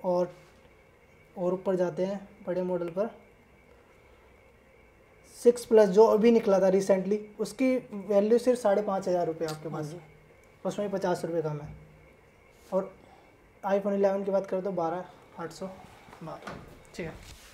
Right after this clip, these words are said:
Speaker 1: दोस्तों, जैसे कि आपने देखा यहाँ पे हमने अभी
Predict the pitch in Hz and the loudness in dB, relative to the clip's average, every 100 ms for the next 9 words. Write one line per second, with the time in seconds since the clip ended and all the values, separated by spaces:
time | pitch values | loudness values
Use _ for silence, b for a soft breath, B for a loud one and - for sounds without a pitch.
0 | - - - b b b b b 247 254 | -20 -20 -20 b b b b b 0 4
1 | 311 269 294 294 294 269 269 285 240 226 | 8 8 10 8 8 6 8 10 10 8
2 | 277 247 254 254 269 269 - 220 202 285 | 8 8 8 8 6 4 -2 2 4 6
3 | 302 | 6